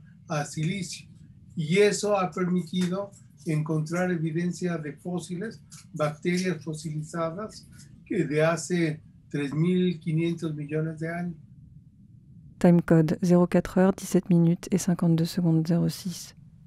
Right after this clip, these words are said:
Speaker 2: Le docteur Navarro tient dans sa main une pierre laminaire qu'il nomme stromatolite. Il la montre et la décrit.
Speaker 1: Esta es una stromatolito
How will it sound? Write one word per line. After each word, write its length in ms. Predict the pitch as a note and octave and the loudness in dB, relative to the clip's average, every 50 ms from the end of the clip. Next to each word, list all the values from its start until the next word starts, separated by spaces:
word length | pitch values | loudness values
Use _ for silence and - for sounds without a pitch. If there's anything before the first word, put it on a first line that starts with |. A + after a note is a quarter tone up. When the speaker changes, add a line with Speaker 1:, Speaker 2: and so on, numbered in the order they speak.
| - - - - | -20 -6 -2 2
Speaker 2:
Le 60 | F#3 | 4
docteur 380 | E3 F3 E3+ - - F#3 F#3 F#3 | 4 4 4 4 4 4 4 6
Navarro 500 | F3+ F3 E3 E3 E3 E3 E3 E3 F#3 G3 | 6 4 4 4 4 4 4 2 0 -2
tient 240 | - - - F3 | -2 0 2 2
dans 120 | F3 E3+ E3+ | 4 2 2
sa 160 | - - F3 | 2 2 2
main 160 | E3 E3 E3+ | 4 4 4
une 140 | F3+ E3+ E3 | 4 2 2
pierre 200 | - - F3 F3 | 2 2 2 2
laminaire 640 | E3+ E3+ E3+ E3 D#3+ D#3+ D#3+ D#3+ D#3+ E3+ E3+ - - | 2 2 2 2 2 4 2 2 2 0 -2 -6 -8
qu'il 220 | - - E3+ E3 | -4 0 2 4
nomme 240 | E3 E3 E3 E3 E3 | 4 4 2 2 0
stromatolite. 880 | - - - - - E3+ E3 E3 E3 - E3+ E3 D#3+ D#3+ - _ - - - - - - - - - - | -2 -6 -6 -2 2 2 2 2 2 2 0 0 0 -4 -8 _ -20 -20 -20 -20 -20 -20 -20 -20 -14 -2
Il 180 | - F3+ E3+ D#3+ | 2 2 4 4
la 80 | D#3+ D#3+ | 4 4
montre 340 | D#3+ D#3 D#3 D#3+ - - | 4 4 2 0 -2 -2
et 40 | F3 | 0
la 100 | E3+ E3 | 0 0
décrit. 420 | D#3 D#3+ D#3 - - - G#3 F3+ - | 0 0 -2 -4 -6 -6 -6 -6 -2
Speaker 1:
Esta 220 | - F3+ F3 E3+ G#3+ | -2 -2 0 0 -2
es 140 | G3 - G#3+ | -2 -2 -2
una 240 | G3+ F#3+ F3+ E3 | 0 2 0 0
stromatolito 960 | D#3+ E3+ E3 D#3 D#3+ D#3 D#3 E3 D#3+ E3+ F#3 F#3+ F#3 - - F#3+ F#3 F3 D#3+ | 0 -2 -2 -2 0 0 -2 -2 -2 -2 -2 -4 -4 -4 0 0 0 0 0